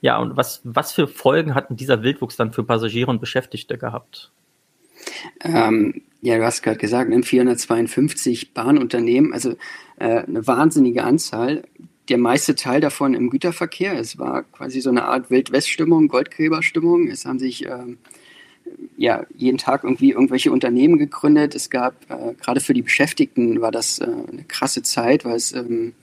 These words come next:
Speaker 2: wahnsinnig viele Ich-A Gs auch gab oder Scheinselbstständigkeiten, wo Firmen die Leute, die Triebfahrzeugführer da angestellt haben als, äh, Selbstständige, die dann, äh, zum Teil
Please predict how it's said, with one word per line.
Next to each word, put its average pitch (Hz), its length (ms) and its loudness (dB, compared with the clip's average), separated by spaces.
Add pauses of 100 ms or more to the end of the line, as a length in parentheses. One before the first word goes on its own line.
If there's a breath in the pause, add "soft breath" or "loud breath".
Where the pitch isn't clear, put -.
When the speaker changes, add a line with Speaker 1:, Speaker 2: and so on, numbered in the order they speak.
(520 loud breath)
Speaker 2:
wahnsinnig 127 500 2
viele 123 180 0
Ich-A - 360 -2
Gs 110 300 -2
auch - 200 -8
gab 117 260 -10
oder 110 160 -6
Scheinselbstständigkeiten, 117 1300 0
wo 117 80 -4
Firmen 139 500 6 (460 soft breath)
die 131 80 4
Leute, 120 380 2
die 117 160 -4
Triebfahrzeugführer 131 840 -2
da 123 100 0
angestellt 135 580 0
haben 135 340 0
als, - 380 -8
äh, 127 340 -8
Selbstständige, 151 1040 2 (440 soft breath)
die 120 100 -4
dann, 120 360 2
äh, 117 380 0 (140)
zum 120 220 -4
Teil 120 560 0